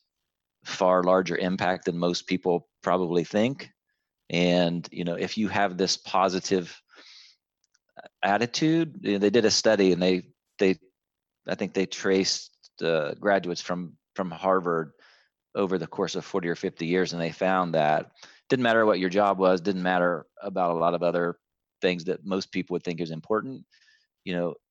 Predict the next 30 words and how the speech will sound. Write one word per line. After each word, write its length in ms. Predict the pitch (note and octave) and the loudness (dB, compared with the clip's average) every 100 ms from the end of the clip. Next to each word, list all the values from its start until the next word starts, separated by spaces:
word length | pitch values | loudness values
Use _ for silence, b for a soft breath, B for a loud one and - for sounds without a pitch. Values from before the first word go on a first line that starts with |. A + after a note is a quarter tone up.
| _ _ _ _ _ - - | _ _ _ _ _ -20 -12
how 320 | - B2+ B2 | -4 0 2
you 180 | A2+ A2 | 0 -2
perceive 400 | A#2+ A2+ B2 G#2 | -4 -2 -2 -2
the 80 | |
world 340 | G2+ G#2+ G#2+ G2 | 0 4 4 2
and 100 | F#2 | 0
did 140 | G#2+ | -2
you 120 | A2 | -2
have 200 | G#2+ G2+ | -2 -2
good 160 | G2 G2 | -2 -2
friendships 800 | - G#2 G#2 A2+ G2+ - - - _ - | 0 -2 0 2 2 0 -8 -8 _ -8
and 140 | G2+ G#2 | -6 0
really 280 | C3+ C3 | 2 4
sort 360 | G#2+ - A#2 A2 | 2 0 0 0
of 120 | G2+ - | -2 0
elementary 520 | F#2 A2 G#2+ G2+ G#2+ | 0 2 0 -2 -4
basic 440 | F2+ G2 G2+ G#2 - | 0 2 2 0 -4
things 400 | - F#2+ G2 F2+ | 0 0 0 0
that, 240 | F#2+ F2 - b b b b b _ _ - | 2 2 -2 b b b b b _ _ -2
that, 420 | F2+ E2+ E2+ D#2 _ - | 2 4 4 0 _ -12
you 80 | E2+ | -8
know, 80 | |
everyone 460 | E2 F#2+ F#2+ F#2+ F#2 | -4 -2 0 -2 0
would, 220 | F#2 E2 | 0 0
would 140 | F#2+ F#2 | -2 -4
hope 240 | F#2+ F#2 | -4 -4
to 80 | F2 | -2
have. 360 | F2 F2+ A2+ F#2+ | 0 0 0 -2
And 120 | F2+ | -2
those 420 | F#2+ G2+ G2 - | 0 0 -2 -6